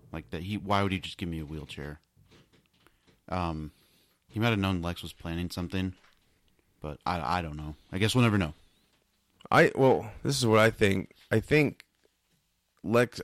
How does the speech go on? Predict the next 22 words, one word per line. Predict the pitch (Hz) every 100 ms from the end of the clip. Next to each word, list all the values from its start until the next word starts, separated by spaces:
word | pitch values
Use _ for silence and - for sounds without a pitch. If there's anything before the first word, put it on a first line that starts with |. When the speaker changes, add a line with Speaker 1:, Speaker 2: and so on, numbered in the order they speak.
| -
Speaker 2:
I, | 135 -
I | -
think | - 220
Lex | 127 135 139 - -
orchestrated | 123 117 107 120 98 95
everything. | 104 98 90 87 90 87
The, | 98 98 92 87 -
the | 98
return | 98 - 123 113
checks | - 113 123 - -
with | 95
the | 92
messages | 95 107 - 117 113
on | 120 123
'em. | 135 143 - _ _ _
Speaker 1:
He | 131
did. | 147 131 82
That's, | 98 101
that's | - 101 107
what |
he | 98
said. | - 98